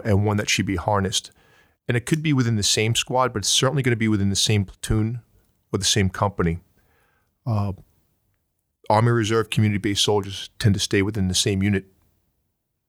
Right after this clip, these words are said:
up to the point where they reach the rank of sergeant first class or maybe even, uh, captain before they move to a second location. Um, stability helps relationships,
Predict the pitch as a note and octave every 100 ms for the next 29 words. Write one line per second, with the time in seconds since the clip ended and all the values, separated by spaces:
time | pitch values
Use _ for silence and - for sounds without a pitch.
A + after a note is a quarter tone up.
0 | _ _ - A#2 - A2+ - A#2+ A2+ A2+
1 | A2 G#2 G#2+ - G#2+ A2 - - A2 G#2
2 | G#2 A2+ G#2 - A2 A#2 A2 G2 G2+ G2
3 | F#2 F#2 F2+ F2+ - G#2 G#2 F2 D#2+ -
4 | _ - _ _ G#2+ - G2 F2 F2+ -
5 | G#2 - F#2+ F#2 G2 F#2+ F2+ - F#2+ D#2+
6 | _ _ _ _ _ _ _ G#2+ F#2+ F#2+
7 | F#2+ - _ - - G2 A#2 B2 C#3 C#3+
8 | _ _ _ _ - C#3+ A#2 - - -
9 | _ - A2+ A2 G#2+ - G2+ A2 - -
10 | -